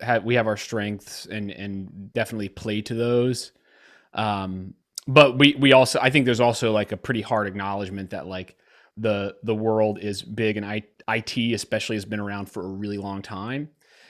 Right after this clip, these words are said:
And so it, it, there, I, the last stat that I, I heard from our C E O is, like, something like, uh, something like only three percent of workloads that exist today are actually in the cloud,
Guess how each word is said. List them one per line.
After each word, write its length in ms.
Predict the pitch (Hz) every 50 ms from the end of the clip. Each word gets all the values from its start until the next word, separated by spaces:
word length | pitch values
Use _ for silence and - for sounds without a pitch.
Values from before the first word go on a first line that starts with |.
| _ _
And 160 | - 113 117 113
so 460 | - - 185 156 113 107 104 104 107
it, 400 | - 110 107 104 104 104 - - _ _
it, 260 | - 107 101 - - _ -
there, 260 | 113 120 117 113 110 -
I, 140 | - 123 120 - - _ _ -
the 140 | 123 123 127
last 300 | 123 135 143 127 - -
stat 320 | - - 120 117 113 101
that 80 | 107 104
I, 200 | 101 101 101 101 -
I 140 | 101 101
heard 240 | 101 - 113 104 95
from 220 | - - 107 98 95
our 120 | 95 92
C 260 | - - 101 95 95
E 60 | 98
O 200 | 98 98 98 98
is, 160 | 98 95 95 95
like, 160 | 92 87 -
something 320 | - 127 117 - 117 107
like, 360 | 104 98 95 92 90 - - _ _ _ _ _ _ _ _ _ _ _ _ -
uh, 160 | - - -
something 240 | - - 147 139 127
like 100 | 117 113 -
only 200 | 120 117 107 101
three 320 | - - - 110 110 107
percent 520 | - 113 101 - - - - 104 104 - - _ _ _
of 140 | - 113 104
workloads 600 | 101 101 104 107 - - 120 117 120 123 120 113 110
that 120 | 110 98
exist 340 | 98 92 98 110 104 - -
today 220 | - 90 104 98
are 80 | 95 95
actually 400 | 87 95 - - - 92 78 73
in 80 | 87
the 60 | 78 80
cloud, 460 | - - 67 69 62 52 - -